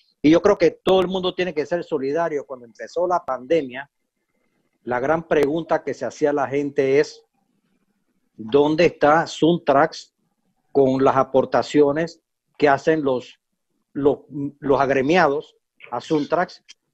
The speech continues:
Eh, la empresa privada tiene el fondo de cesantía, como tú sabes, que se ejecuta. Pero siento que Suntrax, Saúl, fue el gran ausente, el, el gran sile-, el gran silencio en el vacío,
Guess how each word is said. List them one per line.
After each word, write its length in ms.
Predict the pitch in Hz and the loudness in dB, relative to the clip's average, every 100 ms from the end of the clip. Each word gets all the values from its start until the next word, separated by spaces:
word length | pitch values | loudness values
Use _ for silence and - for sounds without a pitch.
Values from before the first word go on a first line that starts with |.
| - | -2
Eh, 140 | 147 | 0
la 140 | 139 | 2
empresa 400 | 139 - 160 202 | 0 0 0 0
privada 360 | - 160 175 175 | 0 2 4 2
tiene 200 | - 175 | -2 -8
el 100 | 156 | -8
fondo 280 | - 170 170 | -8 -8 -8
de 40 | |
cesantía, 560 | 160 131 120 104 214 151 | -10 -14 -20 -8 -6 -6
como 220 | 127 117 | -8 -18
tú 80 | 120 | -18
sabes, 480 | - 123 107 95 _ _ _ _ _ _ _ | -12 -10 -10 -14 _ _ _ _ _ _ _
que 120 | - 147 | -4 -2
se 100 | 139 | -2
ejecuta. 560 | 135 - 220 107 98 _ - _ _ - | -2 0 -2 -2 -12 _ -20 _ _ 0
Pero 400 | 156 156 165 - _ _ _ _ - 175 | 4 4 2 -2 _ _ _ _ 2 4
siento 340 | 185 185 214 | 4 0 -2
que 140 | 175 | 0
Suntrax, 720 | 151 190 185 170 160 165 - _ - | -2 -2 -4 -2 -2 -2 -8 _ -16
Saúl, 520 | - 127 143 151 143 | -8 -4 -2 -2 -4
fue 480 | - 147 160 156 _ _ _ _ _ - | -2 0 0 -2 _ _ _ _ _ -14
el 100 | 156 | -6
gran 200 | 143 165 | 0 0
ausente, 720 | 170 151 - 185 165 139 123 127 | 0 -4 0 0 0 -6 -6 -6
el, 300 | 117 110 - | -8 -12 -8
el 160 | 127 | -4
gran 260 | 123 160 170 | 0 0 0
sile-, 460 | - 160 131 127 _ _ | -2 -2 -2 -4 _ _
el 160 | 143 147 | 2 4
gran 240 | 175 214 | 4 2
silencio 560 | - 170 220 214 - 214 | 0 0 2 0 0 0
en 80 | 160 | 0
el 100 | 147 | -4
vacío, 520 | 143 - 196 175 | -6 -2 -2 -2